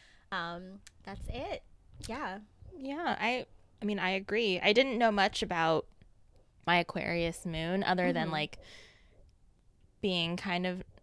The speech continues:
Speaker 2: not unemotional in my emotions, but
Speaker 1: Oh my God. D-, uh, the psychic, when we went.
Speaker 2: Oh, right. Yes.
Speaker 1: She,
Speaker 2: Flashback to our
Speaker 1: yeah.
Speaker 2: psychic spiritual moments episode.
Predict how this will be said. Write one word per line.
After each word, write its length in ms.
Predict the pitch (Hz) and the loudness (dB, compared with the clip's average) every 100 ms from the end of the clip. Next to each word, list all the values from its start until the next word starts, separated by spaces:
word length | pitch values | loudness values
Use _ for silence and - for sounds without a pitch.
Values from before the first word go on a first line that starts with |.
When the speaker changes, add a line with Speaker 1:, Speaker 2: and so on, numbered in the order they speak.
| _ - | _ -6
Speaker 2:
not 240 | 233 254 - | -4 -2 -2
unemotional 960 | 262 277 285 285 - 302 302 294 294 - | -2 0 -2 -2 -2 0 2 4 2 0
in 260 | 294 285 | -2 -2
my 200 | 285 277 285 | 0 2 2
emotions, 960 | 294 277 285 285 285 285 269 269 - | 2 0 -2 0 -2 -2 -6 -8 -4
but 320 | - 202 196 - 202 - _ - - - - - | 2 4 4 0 -6 -8 _ -20 -20 -20 -18 0
Speaker 1:
Oh 300 | 233 254 269 | 6 8 8
my 120 | 277 269 | 6 4
God. 380 | 262 247 214 233 _ _ - - | 6 6 4 -4 _ _ -20 -20
D-, 80 | - - - | -20 -20 -12
uh, 80 | 180 208 | -10 -4
the 280 | 226 262 262 | 2 4 4
psychic, 760 | - 262 294 - 330 220 - 233 220 | 0 0 0 -2 -2 -2 -6 -16 -6
when 240 | 240 240 | -4 -4
we 300 | 247 254 262 | -4 -4 -4
went. 500 | 226 226 254 320 233 - - | 0 4 4 2 0 -8 0
Speaker 2:
Oh, 280 | 254 277 277 | 4 4 2
right. 460 | 247 262 233 - - | 0 0 0 -2 0
Yes. 460 | 226 165 - - - - - - | 2 2 2 -6 -8 -16 -18 -10
Speaker 1:
She, 80 | |
Speaker 2:
Flashback 420 | - 214 220 214 - | 2 4 4 2 0
to 180 | 226 190 | 0 4
our 260 | 185 180 | 6 6
Speaker 1:
yeah. 140 | 180 185 - | 2 -4 -4
Speaker 2:
psychic 540 | 220 202 - 170 - - | 0 2 2 0 -2 -8
spiritual 460 | - 202 190 196 | 2 4 4 4
moments 320 | 190 180 185 - | 2 2 0 0
episode. 560 | 185 190 196 180 180 | -4 -4 -2 0 0